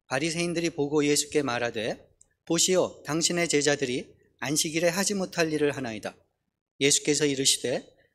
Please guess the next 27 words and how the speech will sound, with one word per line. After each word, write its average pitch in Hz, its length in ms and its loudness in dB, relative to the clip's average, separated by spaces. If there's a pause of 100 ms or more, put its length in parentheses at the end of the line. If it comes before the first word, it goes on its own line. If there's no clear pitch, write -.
(180)
"다윗이 170 420 0
자기와 147 680 -2
그 156 100 -2
함께한 185 480 -2
자들이 165 340 0
시장할 175 500 0
때 156 140 2
한 156 300 -2
일을 160 340 -2
읽지 151 380 -4
못하였느냐? 113 680 -8 (600)
그가 151 240 0
하나님의 160 380 2
전에 151 260 2
들어가서 143 640 0 (360)
제사장 165 600 2
외에는 135 500 0 (360)
자기나 170 400 0
그 160 80 2
함께한 175 480 2
자들이 160 320 0
먹어서는 165 520 -2
안 135 200 -2
되는 147 360 -2 (200)
진설병을 147 760 2
먹지 131 360 -4
아니하였느냐? 107 680 -8